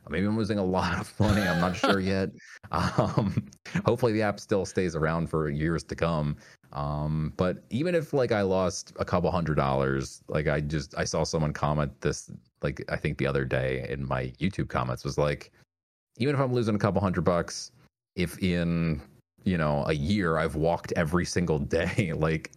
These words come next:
Speaker 1: the couple hundred dollars will have paid for itself in the fact that I'm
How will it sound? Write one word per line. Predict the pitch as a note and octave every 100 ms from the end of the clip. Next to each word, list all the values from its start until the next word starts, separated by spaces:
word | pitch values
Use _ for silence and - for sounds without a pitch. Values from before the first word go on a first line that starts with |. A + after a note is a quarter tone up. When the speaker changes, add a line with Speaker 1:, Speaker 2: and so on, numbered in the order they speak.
| -
Speaker 1:
the | G#2+ G2+ G2
couple | G2 B2+ G#2
hundred | F#2+ D#2+
dollars | D#2+ E2+ D2+ D2 -
will | C#2+
have | D2+ C#2 - - _ -
paid | - G#2+ G#2
for | G2 F2+
itself | D2+ - E2+ D2+ C2+ - - - - -
in | D#2+
the | C#2+
fact | E2 D2+ -
that | D2+
I'm | D2 C#2+